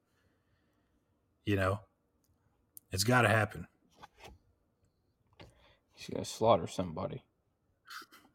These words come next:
Speaker 1: And I, I mean, you know, if he's,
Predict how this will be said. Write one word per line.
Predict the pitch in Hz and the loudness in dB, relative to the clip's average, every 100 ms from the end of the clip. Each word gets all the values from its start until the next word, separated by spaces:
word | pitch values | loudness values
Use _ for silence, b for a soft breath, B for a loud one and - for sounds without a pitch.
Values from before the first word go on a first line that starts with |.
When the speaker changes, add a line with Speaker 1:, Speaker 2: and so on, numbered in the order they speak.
| _ _ _ _ B B B - | _ _ _ _ B B B 2
Speaker 1:
And | 98 | 4
I, | 113 - | 4 0
I | 90 | -2
mean, | 101 95 92 | -2 -4 -4
you | 107 | -2
know, | 95 92 | 0 -2
if | 104 - | -2 -2
he's, | 123 120 | 0 0